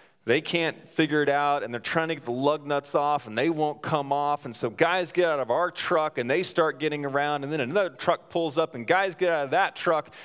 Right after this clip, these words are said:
and pretty soon there are nine of us standing there staring at the tire, and it's not doing anything. We could not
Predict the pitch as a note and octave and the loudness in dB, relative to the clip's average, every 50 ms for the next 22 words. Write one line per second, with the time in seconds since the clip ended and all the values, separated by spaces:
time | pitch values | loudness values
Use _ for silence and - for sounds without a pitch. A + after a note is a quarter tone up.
0 | - - C3+ C3 - G3+ A3+ A#3 G3+ - - - G3+ F#3+ F3+ F3 F#3+ G3 F3 D3+ | -6 -4 -4 0 2 2 2 2 0 -4 -4 -2 0 0 2 2 2 2 2 0
1 | C#3+ C#3+ D3+ E3 F3+ F#3+ G#3 G#3+ G3 F#3+ D#3+ D#3+ D#3+ - - - - - - G3 | -2 -4 0 0 0 2 0 0 0 0 2 2 0 0 -2 -8 -6 0 2 2
2 | F#3 F#3 F#3+ F#3+ F#3 F3 E3 D3 C#3 - - - - - G3 F#3+ F#3 F#3 F3+ E3 | 2 2 2 0 0 2 2 2 2 0 -4 0 4 6 6 6 4 2 0 2
3 | D#3+ D#3 C#3+ C#3 - - - - G3+ F3 E3 D#3+ C#3 B2 A2 F#2 D2+ - - - | 2 0 0 0 -2 0 4 6 6 6 6 4 2 2 0 -2 -4 -8 -18 -20
4 | - - - - - - - - - - - - _ _ _ _ _ _ _ _ | -20 -20 -20 -20 -20 -20 -20 -20 -20 -20 -20 -20 _ _ _ _ _ _ _ _
5 | _ _ _ - A2+ A#2 - - D#3 D3+ C3+ A#2 - - D#3+ E3 D#3 C#3+ B2+ A#2 | _ _ _ -6 -6 -6 -4 0 0 2 0 0 0 2 2 4 4 2 0 0
6 | G#2+ G#2 G2 - - G#2+ F#2+ E2+ D2+ D2 D2 - - - _ _ _ _ _ _ | -2 -2 -2 -2 -2 0 0 -2 -4 -8 -16 -16 -18 -20 _ _ _ _ _ _
7 | _ _ _ _ _ _ _ _ _ _ _ _ _ _ _ - B2+ D#3 F3+ - | _ _ _ _ _ _ _ _ _ _ _ _ _ _ _ -4 -2 -2 -2 -2
8 | - - D3 C3 A2+ A2+ B2 C3 C3+ C3 C3+ C#3+ D#3 D3+ - - | 0 2 2 2 2 0 -4 -4 -2 -2 -2 -2 -4 -6 -6 -10